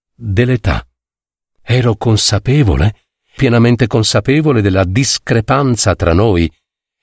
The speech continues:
che l'età del marito dovesse superare di qualche anno, anche di quindici o venti anni, anche se ella aveva sempre sostenuto la convinzione che gli anni della moglie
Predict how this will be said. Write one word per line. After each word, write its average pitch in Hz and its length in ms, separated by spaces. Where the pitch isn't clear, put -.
che 156 100
l'età 127 300
del 117 160
marito 104 800
dovesse 120 360
superare 117 520
di 101 120
qualche 107 440
anno, 110 480
anche 113 320
di 90 160
quindici 117 560
o 76 80
venti 95 720
anni, 90 540
anche 120 260
se 113 340
ella 107 460
aveva 104 260
sempre 110 320
sostenuto 120 600
la 110 140
convinzione 123 1000
che 117 160
gli 110 140
anni 110 320
della 101 220
moglie 135 480